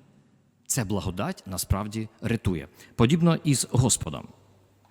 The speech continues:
І тут друга причина, чому люди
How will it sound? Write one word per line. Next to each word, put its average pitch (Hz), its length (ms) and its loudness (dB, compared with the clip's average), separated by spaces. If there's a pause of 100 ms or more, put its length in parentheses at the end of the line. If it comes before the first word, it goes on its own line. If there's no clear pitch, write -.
(1600)
І - 80 6
тут 220 140 4
друга 180 240 10
причина, 151 400 6
чому 120 280 4
люди 120 440 6